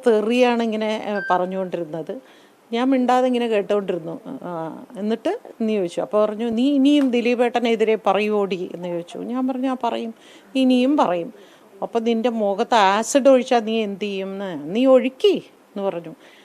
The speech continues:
പിന്നെ ഞാനങ്ങ് കട്ട് ചെയ്തു, കോളങ്ങ് കട്ട് ചെയ്തു. ഉം, അപ്പോൾ, ഏ, ഒരു കഷ്ടിച്ച് കുറച്ച് സമയമേ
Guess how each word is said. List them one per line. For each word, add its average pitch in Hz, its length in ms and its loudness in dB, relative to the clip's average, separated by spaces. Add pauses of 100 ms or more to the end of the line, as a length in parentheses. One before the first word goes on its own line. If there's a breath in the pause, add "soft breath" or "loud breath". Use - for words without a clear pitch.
(300 soft breath)
പിന്നെ 254 200 4
ഞാനങ്ങ് 269 360 6 (120)
കട്ട് - 300 2
ചെയ്തു, 220 200 2
കോളങ്ങ് 190 580 0 (140)
കട്ട് - 240 -4
ചെയ്തു. 220 220 -4 (500 loud breath)
ഉം, 185 380 -10
അപ്പോൾ, 202 340 -4
ഏ, 190 360 0
ഒരു 208 420 -4 (280)
കഷ്ടിച്ച് 277 540 -6 (140)
കുറച്ച് 247 320 -4 (120)
സമയമേ 262 640 2